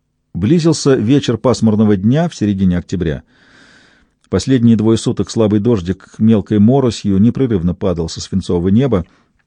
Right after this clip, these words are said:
Священник два часа навещал больных и немощных прихожан и, наконец, вернулся к себе. Как обычно, он добросовестно старался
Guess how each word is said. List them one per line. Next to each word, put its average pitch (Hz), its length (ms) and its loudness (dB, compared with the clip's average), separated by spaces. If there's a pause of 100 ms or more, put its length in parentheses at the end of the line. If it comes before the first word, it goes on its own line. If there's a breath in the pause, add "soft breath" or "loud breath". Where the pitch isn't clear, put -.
(500)
Священник 139 600 0
два 131 200 0
часа 151 280 -2
навещал 120 400 0
больных 120 380 2
и 113 100 -2
немощных 110 400 2
прихожан 110 500 0
и, 117 160 -2
наконец, 113 380 0
вернулся 113 360 -2
к - 40 -18
себе. 90 340 -6 (1300 soft breath)
Как 147 180 0
обычно, 180 440 0
он 135 180 2
добросовестно 127 640 0
старался 127 480 -2